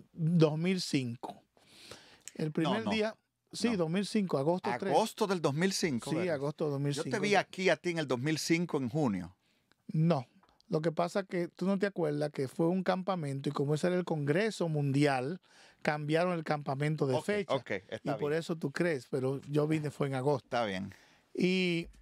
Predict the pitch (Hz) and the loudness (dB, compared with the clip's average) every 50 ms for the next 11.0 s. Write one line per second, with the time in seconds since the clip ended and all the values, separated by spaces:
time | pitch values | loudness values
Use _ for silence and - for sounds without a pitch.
0 | - _ _ _ _ - - - - 175 160 175 196 247 - 285 294 277 254 214 | -20 _ _ _ _ -20 -12 -4 -2 0 0 2 0 -2 -2 -2 -2 0 0 2
1 | 185 175 165 175 175 _ _ _ _ - _ _ _ _ _ _ _ _ _ _ | 2 2 0 0 -4 _ _ _ _ -20 _ _ _ _ _ _ _ _ _ _
2 | _ _ - - - 185 180 202 220 226 226 214 185 175 170 165 165 156 143 143 | _ _ -16 -6 0 2 2 4 4 4 4 4 2 2 2 2 2 2 0 -2
3 | 143 139 156 - _ _ _ _ _ _ _ _ _ _ _ _ _ _ _ _ | -4 -4 -4 -6 _ _ _ _ _ _ _ _ _ _ _ _ _ _ _ _
4 | _ - - - 185 175 160 - 180 165 160 147 - 170 180 190 196 202 185 _ | _ -16 -6 -2 -2 -2 0 0 -2 -4 -2 -2 0 0 2 2 0 -2 -4 _
5 | _ - 156 139 160 196 202 - - - 123 117 117 101 - - - - - - | _ -6 0 2 2 2 2 -2 -6 -6 -6 -6 -8 -10 -12 -10 -8 -8 -8 -8
6 | - - _ _ _ _ _ _ - 165 156 147 - 151 147 151 160 185 190 185 | -12 -14 _ _ _ _ _ _ -2 -2 0 2 2 0 0 0 0 0 0 2
7 | 175 170 160 147 160 160 156 147 135 131 143 147 _ _ _ _ - 180 170 160 | 2 2 2 2 2 0 0 -2 -4 -6 -8 -12 _ _ _ _ -4 -2 0 0
8 | 175 170 - - 147 143 147 147 147 139 135 113 _ - 190 202 185 - - - | 0 0 0 -2 -2 0 0 0 0 -2 -4 -4 _ -4 -2 -2 -2 -4 -6 -8
9 | - - - - - - _ _ _ _ - - - - - - - - _ _ | -8 -8 -8 -10 -12 -16 _ _ _ _ -20 -20 -20 -20 -20 -20 -20 -20 _ _
10 | _ _ _ _ - - 175 160 151 147 147 143 139 139 139 135 135 127 131 | _ _ _ _ -6 -2 0 2 2 2 2 2 2 0 0 0 0 -2 -4